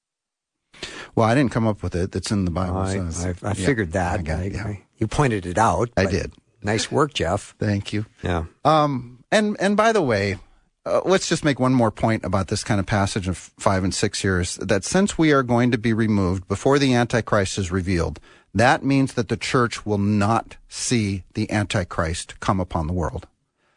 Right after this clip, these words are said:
Speaker 1: I have read countless articles about people trying to identify who might be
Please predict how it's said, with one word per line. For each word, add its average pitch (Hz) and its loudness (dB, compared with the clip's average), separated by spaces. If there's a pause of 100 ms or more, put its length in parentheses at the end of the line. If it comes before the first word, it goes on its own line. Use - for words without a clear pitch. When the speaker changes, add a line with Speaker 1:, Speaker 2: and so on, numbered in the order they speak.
(220)
Speaker 1:
I 147 4
have 139 0
read 107 0 (220)
countless - 0
articles 95 -2
about 98 -2
people 151 0
trying 123 0
to - 0
identify 107 0 (540)
who 202 6
might 156 2
be 101 0